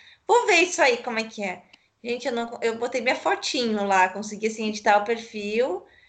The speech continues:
não lembrava minha senha do, do meu Gmail, porque eu não uso, daí eu tive que redefinir minha senha, levei uns vinte minutos, <laughs> daí eu botei minha foto lá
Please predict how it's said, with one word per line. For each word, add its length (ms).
não 120
lembrava 300
minha 180
senha 400
do, 280
do 80
meu 200
Gmail, 400
porque 180
eu 40
não 220
uso, 300
daí 260
eu 60
tive 380
que 100
redefinir 500
minha 160
senha, 340
levei 240
uns 100
vinte 280
minutos, 840
<laughs> 420
daí 260
eu 80
botei 260
minha 180
foto 560
lá 240